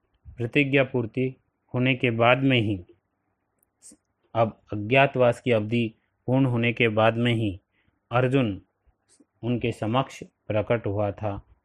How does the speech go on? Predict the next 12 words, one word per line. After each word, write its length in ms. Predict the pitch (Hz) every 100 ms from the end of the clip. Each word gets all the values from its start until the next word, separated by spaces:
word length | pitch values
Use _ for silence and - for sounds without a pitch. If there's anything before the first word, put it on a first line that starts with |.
| -
और 120 | 110
उन्होंने 460 | 107 107 107 107 107 _ _ _ -
गांडीव 440 | 101 104 107 135 113
धनुष 300 | 101 110 113
से 300 | - 98 90 _ _ _ _ _ _
सभी 380 | _ 127 123 135
के 120 | 131
समक्ष 480 | 117 110 110 95 - 90 _ _ _ - 104
जो 320 | 110 107 -
टंकार 440 | 107 101 113 135 127
की 200 | 117 101
थी, 320 | - 101